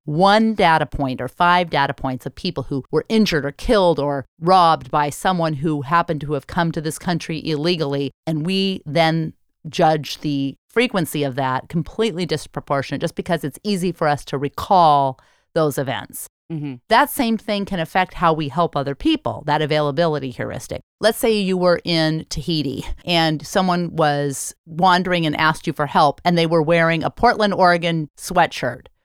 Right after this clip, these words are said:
Speaker 1: The likelihood of you helping that person would be far greater because of that commonality of having Portland, Oregon, and you wouldn't necessarily even know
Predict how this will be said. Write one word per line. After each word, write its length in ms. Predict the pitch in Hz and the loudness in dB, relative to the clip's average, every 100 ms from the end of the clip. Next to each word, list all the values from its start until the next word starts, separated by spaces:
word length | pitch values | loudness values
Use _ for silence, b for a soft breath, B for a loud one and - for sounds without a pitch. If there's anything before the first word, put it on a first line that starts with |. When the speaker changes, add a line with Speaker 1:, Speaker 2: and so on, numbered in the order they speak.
| _ | _
Speaker 1:
The 120 | 202 185 | 0 2
likelihood 920 | 180 233 277 202 160 160 151 143 - - | 4 4 2 -2 -2 2 2 0 -4 -4
of 160 | 170 151 | 0 0
you 680 | 143 170 202 202 196 196 180 | -2 -2 0 2 2 0 -2
helping 400 | - 175 185 165 | 0 0 2 0
that 200 | 151 - | 0 0
person 480 | - 185 - 147 143 - | -2 -2 0 -4 -4 -2
would 180 | 165 160 | -2 -2
be 160 | 165 | -4
far 380 | 156 - 202 202 | -4 0 2 2
greater 560 | 160 151 139 143 135 - _ | 0 -2 -2 -2 -4 -6 _
because 520 | 165 - 190 175 165 | -8 0 4 4 2
of 220 | - 151 | -2 -2
that 280 | 151 147 - | 2 2 0
commonality 920 | - 165 156 170 226 180 147 135 139 - | 0 0 2 2 2 2 0 -2 -2 -2
of 320 | 160 139 - _ | -4 -4 -10 _
having 340 | 139 160 160 147 | 0 0 0 0
Portland, 440 | 175 160 151 147 | 2 2 2 0
Oregon, 600 | 160 170 147 135 135 123 _ - | 2 2 0 -2 -4 -8 _ -2
and 160 | 202 | 2
you 80 | 208 | 4
wouldn't 240 | 208 208 185 | 2 2 2
necessarily 720 | 196 - 156 185 170 156 156 | 0 -2 -4 0 0 2 0
even 460 | 156 147 139 139 | -2 -2 -2 0
know 520 | 156 160 156 143 131 | 2 4 4 2 -2